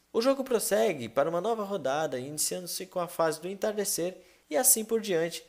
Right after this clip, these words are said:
até que algum jogador satisfaça uma das duas condições de final de jogo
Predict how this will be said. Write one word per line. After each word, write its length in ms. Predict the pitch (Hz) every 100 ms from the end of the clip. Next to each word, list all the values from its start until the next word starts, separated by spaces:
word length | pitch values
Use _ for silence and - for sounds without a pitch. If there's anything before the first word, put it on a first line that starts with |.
| _ _
até 400 | - - - 262
que 100 | 262
algum 300 | 233 196 185
jogador 420 | 175 160 151 139 151
satisfaça 760 | 196 - - - 165 175 190
uma 240 | 185 240 233
das 240 | 208 170
duas 400 | 175 202 214 196
condições 580 | - 180 170 175 170 165
de 100 | 175
final 300 | - 170 156
de 100 | 175
jogo 360 | 139 104 -